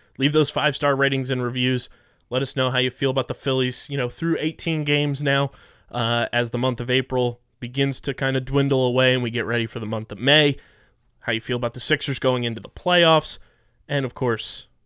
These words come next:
what's your go-to rock, paper, scissors move? Uh, five stars only, 'cause we have standards. We know you do too. And you can also check us out on Spotify, Google Podcasts, SoundCloud, Stitcher, the TuneIn app, iHeartRadio, and the Odyssey app.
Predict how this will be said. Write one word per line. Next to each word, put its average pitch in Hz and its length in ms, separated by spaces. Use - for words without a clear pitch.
what's 123 200
your 135 80
go-to 127 380
rock, 117 240
paper, 113 220
scissors 107 420
move? - 200
Uh, 101 380
five 135 300
stars 139 260
only, 139 240
'cause 120 220
we 120 100
have 117 100
standards. 143 460
We 120 80
know 120 140
you 127 200
do 120 200
too. 185 420
And 117 100
you 123 60
can 127 120
also 127 200
check 131 240
us 120 100
out 120 180
on 113 120
Spotify, 123 840
Google 139 280
Podcasts, 127 640
SoundCloud, 127 720
Stitcher, 139 480
the 123 100
TuneIn 135 420
app, 123 240
iHeartRadio, 120 880
and 123 260
the 110 140
Odyssey 143 500
app. 135 320